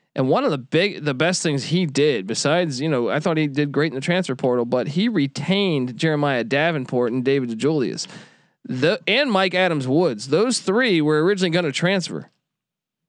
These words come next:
By say, by getting those three back, I don't know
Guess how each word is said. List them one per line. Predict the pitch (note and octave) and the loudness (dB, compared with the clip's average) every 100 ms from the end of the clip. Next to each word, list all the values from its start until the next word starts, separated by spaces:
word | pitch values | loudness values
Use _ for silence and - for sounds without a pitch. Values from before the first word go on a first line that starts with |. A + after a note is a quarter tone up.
| _ E3 | _ 0
By | E3+ D#3+ | 2 2
say, | C#3+ - G#3 A#3 A#3 | 0 0 2 2 2
by | F3+ D#3+ | 0 2
getting | D#3+ C4 C#4 | 0 0 2
those | A3 G#3+ - | 2 2 0
three | - G3 F3+ A2+ F#2+ - _ _ _ _ _ _ | 0 2 2 0 -4 -10 _ _ _ _ _ _
back, | C#3+ D#3+ G#2+ - - _ _ _ _ _ _ _ _ _ _ _ _ - | 0 0 -2 -10 -20 _ _ _ _ _ _ _ _ _ _ _ _ -2
I | F#3+ | 0
don't | C4+ | 2
know | A3 F#3+ E3 | 2 2 0